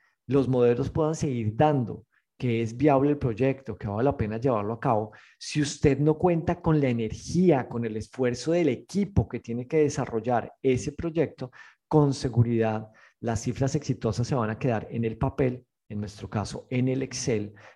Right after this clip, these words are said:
pero no van a pasar a ser una realidad. Usted necesita que la gente se encuentre motivada, mucho más en momentos de crisis, que quien está desarrollando el proyecto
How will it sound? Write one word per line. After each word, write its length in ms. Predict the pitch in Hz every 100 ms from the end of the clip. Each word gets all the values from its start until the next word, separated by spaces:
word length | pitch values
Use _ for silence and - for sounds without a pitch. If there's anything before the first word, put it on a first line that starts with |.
| _
pero 240 | 170 131
no 220 | 120 131
van 160 | 139 127
a 80 | 127
pasar 260 | 107 113
a 80 | 101
ser 140 | 101 110
una 100 | 107
realidad. 320 | 113 101 101
Usted 220 | 101 131
necesita 320 | 147 107 135
que 80 | 143
la 100 | 113
gente 220 | 107 110
se 80 | 139
encuentre 400 | 127 113 107 117
motivada, 580 | 117 117 107 101 98 95 _ _ -
mucho 340 | 156 160 156
más 260 | 165 190 156
en 80 |
momentos 420 | 123 113 110 131 123
de 160 | 131
crisis, 560 | - 151 - - - - _ _ _
que 160 | 139
quien 220 | - 131 123
está 320 | 117 - 143
desarrollando 720 | 190 185 180 120 120 120 131
el 80 | 160
proyecto 640 | 175 131 113 110 - 185